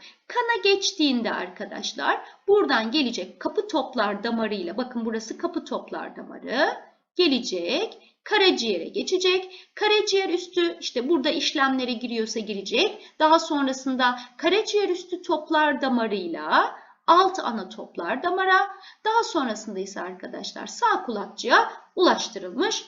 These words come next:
olacaktır. Gelelim lenf kılcallarına.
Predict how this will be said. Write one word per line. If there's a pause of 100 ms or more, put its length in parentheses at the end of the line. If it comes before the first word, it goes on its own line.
(200)
olacaktır. (240)
Gelelim
lenf
kılcallarına.